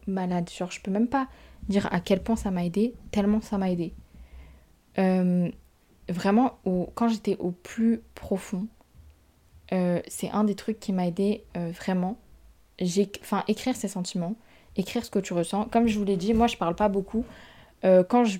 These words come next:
j'ai besoin de communiquer avec autrui, bah, je communique. Mais quand c'est quelque chose qui m'arrive à moi-même, à ma personne, et cetera, j'ai du mal à la communiquer, à dire « je vais pas bien, je vais mal, je suis triste ». Euh, et du coup,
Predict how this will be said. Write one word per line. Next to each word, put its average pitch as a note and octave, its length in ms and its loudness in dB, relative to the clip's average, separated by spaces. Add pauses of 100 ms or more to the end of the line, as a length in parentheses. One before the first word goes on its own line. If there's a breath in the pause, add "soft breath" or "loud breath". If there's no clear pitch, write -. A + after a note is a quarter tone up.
(140)
j'ai F#3 160 4
besoin F#3+ 180 2
de F#3+ 60 0
communiquer G3 340 0
avec F3+ 240 0
autrui, G#3 300 -4
bah, F#3+ 160 -4
je F3+ 100 -10
communique. G3 420 0
Mais F#3 80 0
quand A3 120 0
c'est A3+ 120 -2
quelque F3+ 160 -4
chose F#3+ 160 -8
qui - 100 -4
m'arrive F#3+ 400 2
à F3+ 160 -2
moi-même, G3+ 540 2
à F3+ 100 -4
ma E3+ 100 -4
personne, F3+ 420 -6
et F3+ 40 -6
cetera, F#3 380 -8
j'ai F#3 160 -8
du F#3 120 -8
mal G#3 180 0
à G#3 60 0
la F3 100 -2
communiquer, F3 400 -4
à F3+ 160 -2
dire « G3+ 220 -4 (380 loud breath)
je E3+ 120 -2
vais F3+ 100 6
pas F#3 140 2
bien, F3+ 300 0
je F3 180 -2
vais F3+ 100 4
mal, F3+ 240 0
je F#3+ 160 -4
suis - 220 -8
triste ». - 400 -6 (440 loud breath)
Euh, F3 480 0 (520 soft breath)
et F3+ 60 4
du F3 140 -4
coup, B3+ 280 0